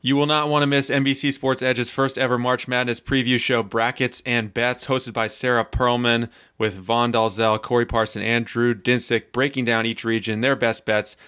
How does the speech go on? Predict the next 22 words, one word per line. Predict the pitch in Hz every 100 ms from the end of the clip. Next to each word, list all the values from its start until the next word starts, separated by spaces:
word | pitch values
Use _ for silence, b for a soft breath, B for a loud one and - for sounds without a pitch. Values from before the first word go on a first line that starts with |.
| B
top | - 143 143
Cinderella | - 131 117 110
candidates, | 104 113 104 104 -
futures, | - 151 - 143 123 - _
and | 110 117 120 117 113
much | 110 117 -
more. | 110 110 117 127 B B B
Tune | - 156
into | 139 135 - 113 110
N | 123
B | 127
C | 120 127
Sports | - 117 110
YouTube | 117 143 139 117
channel | - 110 104
Monday | 110 131 127 127 123 b -
at | 101
noon | 110 120 123
to | 104
check | - 117
it | 104
out, | 107 107 107